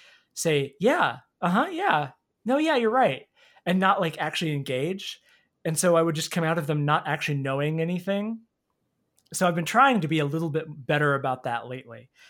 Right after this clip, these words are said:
But it's like, that's the weird thing is that asocial people, I think generally, it's not that we are one hundred percent across the board, like,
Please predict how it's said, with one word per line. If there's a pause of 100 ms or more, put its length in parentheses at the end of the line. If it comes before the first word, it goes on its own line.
(640)
But
it's
like,
that's
the
weird
thing
is
that (1600)
asocial
people,
I
think
generally, (480)
it's
not
that
we
are (1700)
one
hundred
percent
across
the
board,
like,